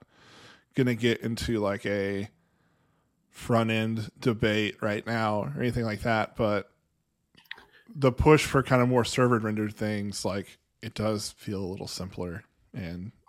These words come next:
like a happy path for a lot of people. So I'm encouraged by it.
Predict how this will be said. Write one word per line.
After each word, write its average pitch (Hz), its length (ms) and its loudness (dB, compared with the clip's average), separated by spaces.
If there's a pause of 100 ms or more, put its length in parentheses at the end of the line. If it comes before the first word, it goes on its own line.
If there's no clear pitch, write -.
(120)
like 107 140 -2
a 101 40 -4
happy 104 360 -4
path 98 380 -2
for 107 440 -4
a 120 40 2
lot 95 220 2
of 92 60 -6
people. 95 360 -6
So 101 320 -6 (140)
I'm 101 240 -2
encouraged 98 500 -6
by 92 200 -6
it. - 120 -10